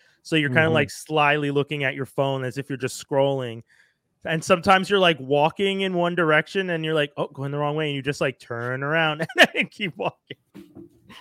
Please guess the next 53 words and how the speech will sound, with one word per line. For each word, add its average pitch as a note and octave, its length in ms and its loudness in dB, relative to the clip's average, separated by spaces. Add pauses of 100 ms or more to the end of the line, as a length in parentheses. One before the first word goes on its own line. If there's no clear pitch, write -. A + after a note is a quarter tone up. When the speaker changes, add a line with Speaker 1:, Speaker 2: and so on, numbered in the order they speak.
Speaker 2:
<laughs> D#3 320 -8
Just - 200 -2
like C#3+ 160 6
one D#3+ 140 12
of E3+ 60 10
those, D#3 160 10
like, D3 120 6 (180)
"Dun, F3+ 100 4
dun, F#3+ 100 4
dun, F#3 100 0
dun, D3 140 2
whoop, A#4+ 240 8
whoop, F4 200 -4
whoop." A#3+ 100 -2
Speaker 1:
Yeah, A#3+ 160 8
yeah, C#4 140 10
yeah, C#4+ 220 8
Speaker 2:
<laughs> A#3 100 10
Like G3+ 200 8
Speaker 1:
yeah. G3+ 80 8
Speaker 2:
when, G3+ 140 8
when, G3+ 220 6
when, G3+ 200 8
uh, F#3+ 260 10 (360)
like, E3 260 4
when, F#3 300 4
when, E3+ 340 0
uh, D3+ 400 6
Grandpa E3+ 420 2
Simpson E3 460 -4
enters E3 420 -4
the A3+ 60 -2
Speaker 1:
Yes! D#4 100 6
Speaker 2:
burlesque D4+ 400 6
house G3+ 340 12
and, G3 320 6
Speaker 1:
Yes, F#3+ 140 0
yes, F#3 300 6
Speaker 2:
and E3+ 120 -4
Bart's F3 280 10
Speaker 1:
yes. - 60 -10
Speaker 2:
there, G#3 180 8
he's G3 80 6
like, F#3 120 0
"Whoop, - 200 8
whoop, G#4 180 0
dun, C4 120 -6
dun, B3 100 -6
dun," A3 160 0
like, F#3 140 0
"Wait, G#3 140 6
wait." F3 140 4
Speaker 1:
Yeah, D3 100 2